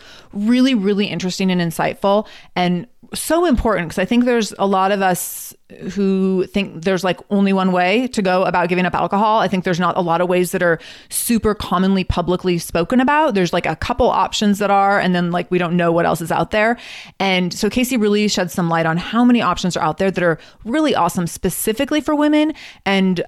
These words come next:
just designed with a little bit more of an edge on them that, like, appeals to what a woman might need when making a big life change.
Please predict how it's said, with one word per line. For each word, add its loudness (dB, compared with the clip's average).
just -2
designed 0
with -2
a 2
little 0
bit -4
more 2
of -2
an 2
edge 0
on 2
them 0
that, -4
like, -2
appeals -2
to -2
what 0
a 0
woman 0
might -2
need 0
when 0
making -4
a -4
big -4
life -2
change. -6